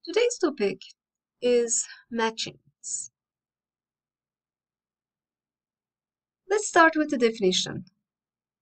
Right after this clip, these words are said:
A matching of a graph G is a subset of edges such that no two elements of that subset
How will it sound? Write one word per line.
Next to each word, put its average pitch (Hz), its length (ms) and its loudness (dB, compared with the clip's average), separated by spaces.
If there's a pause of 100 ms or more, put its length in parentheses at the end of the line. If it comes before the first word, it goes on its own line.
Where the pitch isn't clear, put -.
(640)
A 269 80 4
matching 277 600 4 (1080)
of - 140 -4
a 247 80 4
graph 233 320 4 (140)
G 190 400 2 (760)
is 254 600 2 (300)
a 233 60 -4
subset 349 520 0
of 247 120 0 (140)
edges - 680 -6 (480)
such - 340 0
that 190 300 0 (260)
no 302 420 4
two 302 360 -2 (180)
elements 262 840 -4 (1080)
of 226 220 -4
that 190 180 -2
subset - 760 -2